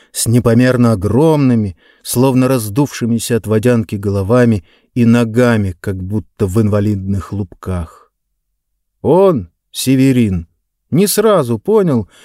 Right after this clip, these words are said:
что к мордам коней приторочены торбы с овсом, а копыта обуты в рогожу, чтоб ни всхрапа,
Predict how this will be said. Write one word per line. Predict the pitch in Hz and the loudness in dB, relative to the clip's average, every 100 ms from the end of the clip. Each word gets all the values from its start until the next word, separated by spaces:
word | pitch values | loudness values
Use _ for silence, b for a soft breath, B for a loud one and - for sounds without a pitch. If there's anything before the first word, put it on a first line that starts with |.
| b b | b b
что | - 143 | -4 -4
к | 131 | 0
мордам | 156 180 165 151 | 0 2 0 -2
коней | 147 160 180 | 0 2 2
приторочены | 160 139 127 143 165 - 147 143 | 0 -2 0 2 0 0 -2 -2
торбы | - 156 139 127 | 0 0 2 -2
с | - | -2
овсом, | 117 - 117 107 87 b b | -4 -2 -2 -2 -4 b b
а | 113 | -4
копыта | 113 143 - 226 180 123 | -2 -2 0 -2 2 0
обуты | 127 185 170 | 0 0 0
в | 151 | 0
рогожу, | 170 139 123 127 117 113 b b | 0 0 2 2 2 -2 b b
чтоб | b - 127 | b -4 -2
ни | 120 | 0
всхрапа, | 127 - 127 165 180 - 95 | -2 -4 -2 0 0 -2 -6